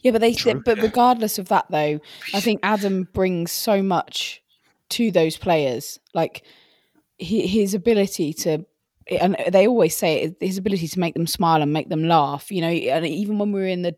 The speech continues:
Speaker 1: depth of a relegation battle last year, he would always make you smile, regardless of whether we've lost four nil and, and, you know, we know we're gonna get relegated. He will never fail to make you smile.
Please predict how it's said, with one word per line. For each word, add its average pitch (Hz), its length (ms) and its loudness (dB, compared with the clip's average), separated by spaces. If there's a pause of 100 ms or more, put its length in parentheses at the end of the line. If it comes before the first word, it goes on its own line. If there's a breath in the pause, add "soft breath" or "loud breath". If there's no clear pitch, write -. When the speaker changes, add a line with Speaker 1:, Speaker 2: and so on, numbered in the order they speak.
Speaker 1:
depth - 360 -6
of 156 120 -2
a 160 100 0
relegation 160 640 -2
battle 151 220 -4
last 151 320 -2
year, 143 320 -2 (400 loud breath)
he 226 160 0
would 180 120 4
always 170 360 6
make 160 280 -4
you 170 80 -6
smile, 160 380 -2
regardless 160 440 -2
of 160 60 -16
whether 180 180 -4
we've 175 160 -6
lost - 360 -8 (220 loud breath)
four 170 360 2
nil 160 440 0 (140)
and, 156 340 -4
and, 156 160 -4
you 151 60 -2
know, 151 260 -4 (200)
we 165 180 0
know 156 160 2
we're 151 80 0
gonna 160 160 -4
get 160 140 -6
relegated. 156 440 -4 (500 soft breath)
He 214 300 0
will 180 400 2
never 175 580 2
fail 143 640 -2 (240)
to - 120 -12
make 151 320 -6
you 151 60 -4
smile. 156 520 -6